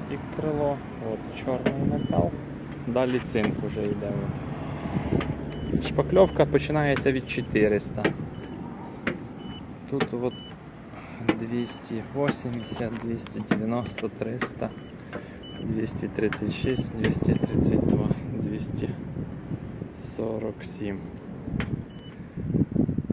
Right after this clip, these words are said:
Ну, цинк є. Капот. Капот у неї алюмінієвий, от, цвітний метал пише. Двісті вісімнадцять. Отут був цей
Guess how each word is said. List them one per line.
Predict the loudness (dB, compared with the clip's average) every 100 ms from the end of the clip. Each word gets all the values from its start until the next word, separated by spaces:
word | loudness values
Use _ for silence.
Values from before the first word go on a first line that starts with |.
| -2
Ну, | -4 -4 -6
цинк | -2 -2 -4 -8 -6
є. | -2 0 4 4 6 6 4 2 -6 -4
Капот. | -2 0 0 0 2 0 0 0 -4 -8 -6 -4
Капот | 2 2 2
у |
неї | 0 0 -2 -2
алюмінієвий, | 0 0 0 0 0 0 2
от, | 2 0 0
цвітний | 0 0 0
метал | 0 0 0 0
пише. | -2 -8 -6 -4 -4 -8 -8 -4 -4 -2 -2 -2 -4 -12 -12 -12 -12 -14 -16 -16 -16 -16 -16 -16 -16 -10 -8
Двісті | -4 -4 -6 -8 -6
вісімнадцять. | -4 -4 -4 -2 -2 -4 -4 -6 -8 -4
Отут | -4 2 2 2
був | 0 0
цей | -2 -6